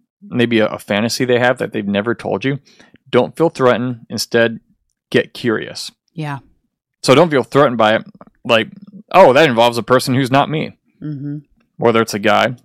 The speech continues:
Speaker 1: or a lady, or, Well, we can't do that 'cause we're, you know, in our case, we're a guy and a, a guy and a lady. And look, I, I cannot give you a feminine touch experience sexually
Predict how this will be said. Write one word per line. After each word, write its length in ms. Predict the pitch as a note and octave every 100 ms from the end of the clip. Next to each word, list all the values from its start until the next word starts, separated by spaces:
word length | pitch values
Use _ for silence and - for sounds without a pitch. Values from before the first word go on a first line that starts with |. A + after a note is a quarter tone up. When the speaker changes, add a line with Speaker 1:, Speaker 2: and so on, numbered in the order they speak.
| -
Speaker 1:
or 120 | A#2
a 40 |
lady, 320 | A2 G2+ A#2+ - _ _ _ _ -
or, 280 | A#2 A2+
Well, 260 | G#2+ G#2+ A2
we 140 | A#2
can't 240 | C3+ C#3 A#2
do 120 | D3
that 180 | A#2 -
'cause 320 | - - - - _ _ _ -
we're, 280 | G#2+ G#2+ - -
you 80 |
know, 140 | G2+ C2+
in 140 | G2
our 140 | A2+ C3+
case, 380 | G2+ F2+ -
we're 220 | - A2 G2+
a 60 |
guy 200 | G#2+ G#2
and 100 | G#2
a, 100 | G#2 - _ _ _
a 80 | A2
guy 180 | G#2+ G#2
and 100 | G#2+
a 40 | G#2+
lady. 260 | G#2+ A#2+
And 160 | G#2+ A2 _ _
look, 200 | C3 A#2+ -
I, 200 | B2 D3 - _
I 160 | - F3
cannot 560 | - D#3+ B2 B2+ G#2 A2
give 200 | A#2+ A2+
you 140 | G#2
a 80 | G2+
feminine 560 | - A#2+ A#2 A#2 A2 G#2+
touch 360 | - A2+ A#2 -
experience 760 | A#2+ - - A#2 A#2 C#3+ - -
sexually 500 | - A2 - C3+ C#3